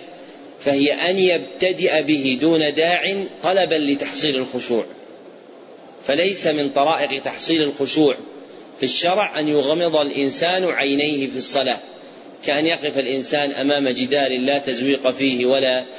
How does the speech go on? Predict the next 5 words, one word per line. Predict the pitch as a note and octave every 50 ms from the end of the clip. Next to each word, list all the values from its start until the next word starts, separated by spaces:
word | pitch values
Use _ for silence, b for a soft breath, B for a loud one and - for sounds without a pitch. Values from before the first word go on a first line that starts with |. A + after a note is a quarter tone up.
| B B B
زينة | A#2+ C#3+ D#3 D3 C3+ B2 A2 - -
ولا | C3 C#3+ D3 D#3 D3+
حوله | C#3+ - D#3 D3+ D3 C3+ C3 B2 B2 B2 A#2+ - - - - - - - - -
قوم | C3+ D3+ E3 E3 D3+ D3 C#3+ C#3 C#3
مشغلون، | D3 C#3 C#3+ C#3 C#3 C#3 D3 E3 F3+ G3+ G#3+ A3 G#3+